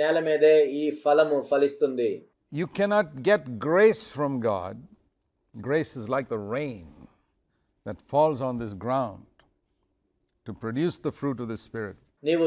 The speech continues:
Speaker 1: దీనుడవు కానట్లయితే దేవుని యొక్క కృపను నీవు పొందలేవు. దేవుని యొక్క కృప అనేది వర్షం లాంటిది.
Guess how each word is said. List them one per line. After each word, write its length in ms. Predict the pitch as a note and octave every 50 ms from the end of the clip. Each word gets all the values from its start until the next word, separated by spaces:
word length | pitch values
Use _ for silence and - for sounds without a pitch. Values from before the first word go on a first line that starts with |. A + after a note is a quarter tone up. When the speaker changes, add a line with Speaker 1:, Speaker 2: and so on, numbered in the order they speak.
| D3+ B2 B2
Speaker 1:
దీనుడవు 420 | E3 G3 G#3+ A3 G#3 G3+ G3 F#3 F3 - D#3+
కానట్లయితే 600 | D3+ D#3 E3 D#3+ - D#3 C#3+ C#3 C3+ - D3 D3 E3 G3+ A#3 - - _ _ _ _ _ _ _ _ _ _ _ _ _ _ _ _ A2+ A2 A#2+
దేవుని 300 | E3+ F#3+ G#3 G#3+ G#3+ G#3 G3
యొక్క 180 | F3+ - F#3 D#3 -
కృపను 300 | - F3 F#3 G3 G3 F#3 F3
నీవు 200 | D#3+ D#3+ D3+ D3+ C#3+ A#2+ G#2+ - - -
పొందలేవు. 460 | - C#3+ D3+ D3 D3 C#3 A#2+ G#2+ F#2 E2+ D#2 - _ _ _ _ _ _ _ _ _ _ _ _ _ _ A#2 D3+
దేవుని 280 | F3+ G3+ G#3+ G#3+ G3+ F#3+
యొక్క 160 | F3 - F#3 D#3+ D3 -
కృప 180 | - E3 F3 E3+ F#3+ F#3
అనేది 400 | E3+ D#3+ D#3 D3 C3+ D3+ D#3 D3 B2+ G2 E2+ - - _ _ - A#2
వర్షం 280 | C#3 C#3+ - - F#3+ E3+ E3
లాంటిది. 380 | D#3 D3 D3 C#3 C#3+ C3+ C#3+ D3+